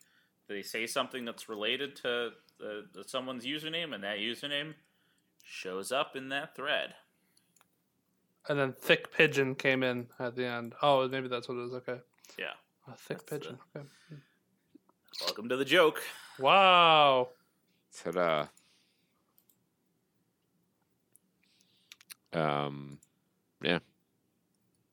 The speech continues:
Speaker 3: Marry me.
Speaker 1: Marry me.
Speaker 3: Sing two is in seventh with three point eight million dollars. Scream down eighth, two point two nine.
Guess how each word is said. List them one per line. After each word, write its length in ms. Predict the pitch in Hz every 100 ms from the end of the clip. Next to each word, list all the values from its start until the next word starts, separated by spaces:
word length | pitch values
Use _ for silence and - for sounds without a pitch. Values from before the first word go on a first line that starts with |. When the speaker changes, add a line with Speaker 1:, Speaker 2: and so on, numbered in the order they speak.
| _ _ _ _ _ _ -
Speaker 3:
Marry 260 | 80 76
me. 180 | 71 69 _ _ - - - - - _ _ _ _ _ _ -
Speaker 1:
Marry 340 | 98 104 90 - -
me. 120 | 95 _ _ _ _ _ _ _ _ _ _ _ _ - _ _
Speaker 3:
Sing 480 | - - 120 120 117 -
two 500 | 151 151 147 143 123
is 180 | 104 90
in 140 | 87
seventh 460 | - 131 123 117 87
with 140 | 78
three 180 | - 80
point 280 | - 80 -
eight 160 | 85 65
million 320 | 80 78 76
dollars. 440 | 76 78 80 73
Scream 720 | - - 120 117 110 107 101 - _ _ _ _
down 240 | - 78 -
eighth, 240 | 82 85 -
two 140 | - 82
point 300 | - 76 -
two 160 | 85
nine. 500 | 80 82 90 92 87